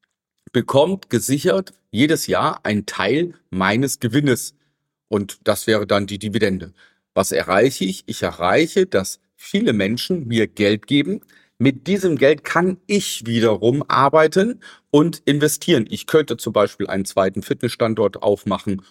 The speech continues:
und, und, und, könnte mich erweitern, dadurch noch mehr Kunden bekommen. Und als Dank dafür, dass du in mein Fitnessstudio zum Beispiel investierst,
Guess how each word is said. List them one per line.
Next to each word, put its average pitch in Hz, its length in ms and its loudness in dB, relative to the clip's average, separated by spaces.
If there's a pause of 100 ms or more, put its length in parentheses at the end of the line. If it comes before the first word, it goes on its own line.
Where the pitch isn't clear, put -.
(180)
und, 143 180 4
und, 127 140 2
und, 113 160 -2
könnte 98 200 -2
mich 98 220 -6
erweitern, 131 640 0
dadurch 101 280 0
noch 139 200 0
mehr 127 120 0
Kunden 123 280 -2
bekommen. 85 320 -6 (260)
Und 127 260 4 (360)
als 95 280 0
Dank 131 340 -2
dafür, 233 440 0 (140)
dass 156 320 0
du - 240 -4
in 117 180 -2
mein 101 360 -2
Fitnessstudio 117 600 -4
zum 98 140 -8
Beispiel 90 300 -4
investierst, 127 560 -2